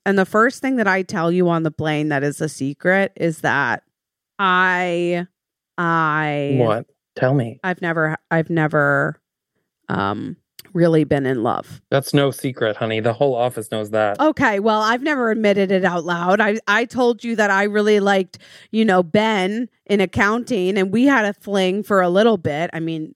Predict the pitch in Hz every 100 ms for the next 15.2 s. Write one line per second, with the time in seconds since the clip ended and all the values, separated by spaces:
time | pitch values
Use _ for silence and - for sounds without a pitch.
0 | - 147 151 - - 123 135 143 131 143
1 | - _ - - _ _ _ 151 113 117
2 | 156 165 165 175 151 139 143 120 123 139
3 | 151 147 143 - 170 139 160 160 123 139
4 | 135 - 151 196 233 254 214 131 127 185
5 | 165 139 - - 117 147 123 120 151 285
6 | 285 - _ _ - - 196 220 240 226
7 | 214 202 202 185 180 240 277 202 175 180
8 | 170 - - 165 160 - 170 165 160 170
9 | 156 156 139 127 120 85 147 - _ _
10 | _ _ - 160 120 202 294 165 104 214
11 | 277 330 320 311 277 320 403 403 392 -
12 | 381 302 247 220 214 214 220 214 214 208
13 | 196 294 302 180 185 196 208 196 196 226
14 | - 180 170 170 175 170 170 165 165 165
15 | -